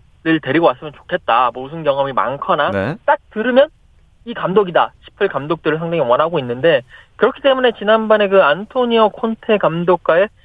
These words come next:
Speaker 1: 협상이 이제 틀어졌을 때도 팬들이 뭐 아쉬움도 표현하고 분노도 표출하고 막 그랬습니다. 어, 사실 토트넘 팬들 입장에서는 무리뉴 감독마저도 중간에 하다가 경질을 시켰기 때문에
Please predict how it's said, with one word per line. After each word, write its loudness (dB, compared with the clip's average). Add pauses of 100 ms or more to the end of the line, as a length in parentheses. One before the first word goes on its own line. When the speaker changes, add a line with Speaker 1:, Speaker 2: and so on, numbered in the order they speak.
(180)
Speaker 1:
협상이 -4
이제 -2 (120)
틀어졌을 0
때도 0 (260)
팬들이 0
뭐 2
아쉬움도 -4
표현하고 0
분노도 0
표출하고 -4 (260)
막 -2 (100)
그랬습니다. -2 (320)
어, 2
사실 -4
토트넘 -4
팬들 0
입장에서는 2 (340)
무리뉴 2
감독마저도 0
중간에 -2
하다가 0
경질을 -6
시켰기 -8
때문에 -2